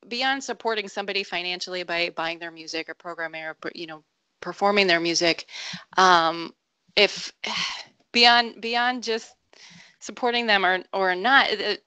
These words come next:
like, we all, like, those of us that have a platform, say, if I'm, if I'm programming music for students to perform and maybe they know about this person's view, am I inherently, implicitly, like, supporting,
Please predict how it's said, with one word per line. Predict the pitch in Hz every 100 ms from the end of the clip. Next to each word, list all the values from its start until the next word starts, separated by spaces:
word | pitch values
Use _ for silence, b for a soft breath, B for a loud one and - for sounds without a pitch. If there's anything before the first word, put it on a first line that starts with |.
| -
like, | 208 202
we | 202
all, | 214 208 -
like, | 196 190
those | 220 247
of | 254
us | 240
that | 247 226
have | 233
a | 208
platform, | 202 240 240 - 220 208 202 202
say, | - 214 202
if | 208
I'm, | 208 208 196 _ -
if | 202 196
I'm | 214
programming | 208 214 208 196 190
music | 190 190 190
for | - 190
students | - 269 330 202 -
to |
perform | - 175 - 175 175 170 170
and | 180 175 175
maybe | 180 185 196
they | 180 190
know | 190 208
about | 190 185
this | 175
person's | - 175 - 170 160
view, | 165 165 170
am | 175
I | 180 180 185 B B B B B B - -
inherently, | 202 190 196 220 220 208 190 190
implicitly, | 180 - 226 - 196 180 175 165 -
like, | 170 170
supporting, | - 185 - 415 190 175 170